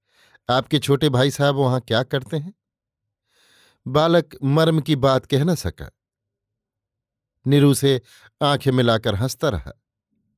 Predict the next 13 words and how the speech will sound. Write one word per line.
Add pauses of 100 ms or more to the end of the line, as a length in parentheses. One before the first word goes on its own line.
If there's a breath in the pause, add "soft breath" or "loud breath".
(640)
"जानती
हूं," (1080)
नीरू
बोली, (600)
"मेरे
यहां
भी
आए
थे।" (1120 soft breath)
बालक
और
खिल
गया।